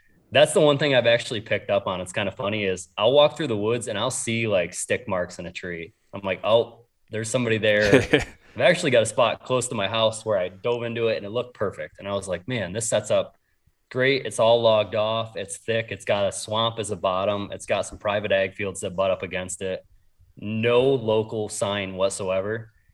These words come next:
Speaker 1: And I'm looking around, I'm walking through there. I'm, like, marking all <laughs> these spots on my map. And all of a sudden I look up in the tree and there was a saddle platform. And I was like,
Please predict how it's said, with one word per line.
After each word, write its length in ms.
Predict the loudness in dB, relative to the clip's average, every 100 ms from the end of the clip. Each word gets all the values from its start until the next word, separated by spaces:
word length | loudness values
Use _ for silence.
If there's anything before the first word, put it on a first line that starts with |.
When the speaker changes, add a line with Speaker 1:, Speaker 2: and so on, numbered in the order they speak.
| _
Speaker 1:
And 80 | -4
I'm 140 | -2
looking 260 | 0 -2 -2
around, 280 | 0 0 0
I'm 100 | 0
walking 280 | -2 -2 -8
through 140 | -2
there. 120 | -2
I'm, 80 | 0
like, 160 | -4 -2
marking 340 | 0 0 0
all 140 | -2 -2
<laughs> 80 |
these 120 | -4 -4
spots 460 | -2 -2 -4 -4
on 60 | -2
my 140 | -2
map. 420 | -2 -2 -2 -6 -10 _ _ _ _ _
And 440 | 0 2 2 0 -2
all 180 | 0 0
of 60 |
a 20 |
sudden 220 | 0 -2 -2
I 40 |
look 160 | -4 -4
up 120 | -6
in 80 | -8
the 60 |
tree 240 | -6 -4 -2
and 60 |
there 80 | -2
was 100 | -6
a 60 | -8
saddle 380 | -6 -2 -2 -2
platform. 640 | -4 -8 -10 -14 -14 -16 -8
And 60 |
I 20 |
was 100 | -6
like, 160 | -4